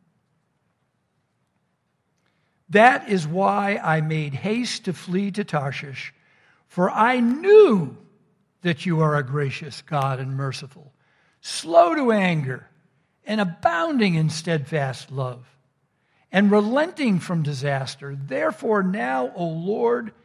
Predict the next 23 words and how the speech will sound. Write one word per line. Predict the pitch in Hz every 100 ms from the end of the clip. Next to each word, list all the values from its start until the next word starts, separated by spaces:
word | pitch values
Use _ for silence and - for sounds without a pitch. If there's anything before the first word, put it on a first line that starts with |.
| _ _ _ _ -
please | - 277 285 277 269 202
take | - 240 247 -
my | 196 175 156
life | 151 175 202 190
from | - 190 185
me, | 180 175 175 165 - _ _ _ _
for | - 170 175
it | 143 -
is | 185 156 135
better | 123 139 196 208 208
for | 208 175
me | 165 175 180 175 165 - _ _ _ _
to | - 151
die | 127 185 165 151 135 104 - - _ _ _ _ _ _ _ _
than | 196 151 156 143
to | 147
live. | 135 143 139 131 - _ _ _ _ _ _ _ _ _ _ _ _ _ _ -
I | 165 151 143 - _
can | - 160
only | 175 202
think | - 165 156
of | 147 139 151 165
one | 196 202 185